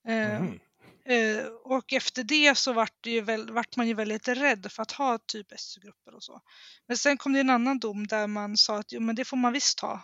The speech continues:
Speaker 1: med åtgärdsprogram och så vidare. Så jag tror att det vart en rädsla också, att man var rädd att göra fel och man var rädd att, att sti-, man var rädd att stigmatisera barn.
Speaker 2: Mm.
Speaker 1: Och att man istället skulle försöka anpassa i klassrummet och anpassa undervisningen.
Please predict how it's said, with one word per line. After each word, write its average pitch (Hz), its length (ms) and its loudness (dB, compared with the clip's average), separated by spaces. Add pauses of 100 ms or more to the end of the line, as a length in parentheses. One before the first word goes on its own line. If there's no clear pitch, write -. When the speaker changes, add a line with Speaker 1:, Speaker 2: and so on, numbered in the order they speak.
Speaker 1:
med 220 160 -8
åtgärdsprogram 214 760 -8
och 214 60 -10
så - 120 -8
vidare. - 280 -20 (680)
Så - 140 -4
jag 247 120 4
tror 285 320 2
att 233 140 2
det 247 100 0
vart 220 200 0
en 226 140 0
rädsla 254 480 2
också, - 260 -4
att 208 80 -20
man 220 120 -4
var 220 100 -2
rädd 220 100 -6 (100)
att - 60 -20
göra 208 200 -18
fel 233 380 -10
och 220 80 0
man 214 140 0
var 220 100 0
rädd 220 160 -4 (140)
att, 214 240 -10
att - 140 -12
sti-, - 440 -4
man 240 140 2
var 240 80 4
rädd 233 200 0
att 226 80 -2
stigmatisera 226 920 -2
barn. 214 360 -8 (300)
Speaker 2:
Mm. 95 180 -12 (1040)
Speaker 1:
Och 226 100 6
att 220 120 2
man 220 180 2
istället 233 460 2
skulle 233 260 0
försöka 226 440 2
anpassa 220 520 -4
i 220 140 -8
klassrummet 240 840 -2
och 226 280 -16
anpassa 226 380 -4
undervisningen. 226 760 -6